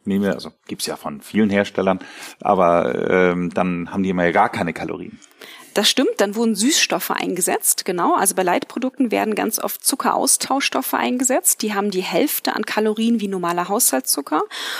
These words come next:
Speaker 2: Und bei Cola Light, Cola Zero werden reine Süßstoffe eingesetzt. Die haben keine Kilokalorien und auch keinen Einfluss auf den Blutzuckerspiegel. Generell würde ich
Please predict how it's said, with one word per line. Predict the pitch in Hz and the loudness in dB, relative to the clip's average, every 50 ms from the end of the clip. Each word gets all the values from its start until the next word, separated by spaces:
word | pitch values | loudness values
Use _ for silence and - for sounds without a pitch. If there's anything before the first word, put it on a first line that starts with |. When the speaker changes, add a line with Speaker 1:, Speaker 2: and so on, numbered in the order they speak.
| - - - | -10 -10 -6
Speaker 2:
Und | - 214 202 202 202 208 - - - | -2 0 0 2 2 2 0 0 0
bei | - 175 175 170 170 | 2 2 2 2 2
Cola | 175 - - 220 196 180 | 0 0 0 0 2 2
Light, | 175 175 170 165 208 240 269 - - - | 2 2 2 2 2 2 0 -2 -4 -4
Cola | - 240 214 196 | -2 0 2 2
Zero | 185 185 214 233 240 247 226 185 185 | 2 4 4 4 4 2 2 0 0
werden | 196 190 190 196 | 0 0 0 -2
reine | 196 170 170 175 190 220 247 254 247 240 220 - | -2 -2 0 2 2 4 4 4 2 2 0 0
Süßstoffe | 175 - 214 233 254 - - - 190 185 - - | 0 0 0 0 0 0 0 0 -2 -4 -4 -4
eingesetzt. | - 180 180 180 170 180 - - - 170 - - - - - - - - - | -4 -2 -4 -4 -2 -2 -2 -2 0 0 -2 -4 -4 -6 -10 -10 -10 -4 0
Die | - 190 | 2 2
haben | 180 190 190 | 2 2 0
keine | - - 233 226 262 269 277 | -2 0 2 4 4 4 2
Kilokalorien | - - - 262 269 254 - - 240 226 233 240 240 233 | 2 2 2 2 2 2 0 0 0 0 0 0 0 0
und | 196 | 0
auch | - - - - | -2 -2 -4 -4
keinen | - - 214 214 226 | -2 0 2 2 2
Einfluss | - - - 202 - 214 196 - | 0 0 -2 -2 -2 -2 -2 -2
auf | - 190 - | -2 -2 -4
den | 208 190 | -4 -6
Blutzuckerspiegel. | 175 202 202 - - - 196 - - 175 - - - 175 165 175 180 - - | -4 -4 -2 0 0 -2 -2 -6 -6 -6 -6 -6 -8 -8 -6 -4 -4 -6 -2
Generell | 190 220 233 254 240 208 196 208 294 359 339 262 220 | 2 2 4 4 4 4 4 4 4 4 2 2 2
würde | 233 262 262 262 254 | 2 2 4 4 4
ich | 254 247 - - - | 2 2 0 -4 -8